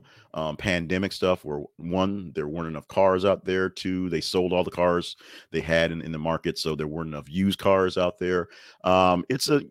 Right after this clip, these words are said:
crazy, crazy supply and demand thing that is artificially dampened because, you know, we had this time where we shut the world down for eighteen months consecutively.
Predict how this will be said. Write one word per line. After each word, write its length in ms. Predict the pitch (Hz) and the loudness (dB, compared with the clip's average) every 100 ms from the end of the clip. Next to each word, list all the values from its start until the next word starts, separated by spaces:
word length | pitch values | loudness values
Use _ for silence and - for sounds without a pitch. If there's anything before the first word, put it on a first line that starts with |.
| - | -6
crazy, 400 | - 180 185 170 | 2 4 4 -2
crazy 360 | 139 147 131 131 | -2 -2 -2 -2
supply 400 | - 117 107 110 | -2 0 2 2
and 80 | |
demand 280 | 95 95 98 | 0 0 0
thing 220 | - 95 | 0 0
that 160 | 90 87 | 0 2
is 200 | 90 82 - | 0 0 4
artificially 840 | 101 101 - 110 113 92 85 78 - - 69 82 | 6 4 -2 -6 -4 -4 -4 -6 -12 -20 -18 0
dampened 580 | 110 117 123 85 73 80 | 4 4 2 -6 -6 -8
because, 500 | 92 82 78 78 - _ _ _ 76 | -2 0 2 0 -4 _ _ _ -10
you 100 | 71 | -8
know, 120 | 67 | -6
we 120 | 69 | -4
had 240 | 67 69 | -4 -4
this 240 | - 65 - _ - | -6 -10 -10 _ -8
time 300 | 80 73 71 | -4 -4 -6
where 100 | 69 | -8
we 80 | 69 | -10
shut 180 | 73 - | -10 -10
the 60 | |
world 260 | 71 85 85 | -4 -4 -4
down 220 | 73 67 | -8 -10
for 100 | 65 76 | -10 -10
eighteen 340 | - - 62 | -12 -16 -12
months 200 | 67 - | -10 -12
consecutively. 680 | 67 - 101 76 62 52 | -12 2 2 2 -8 -12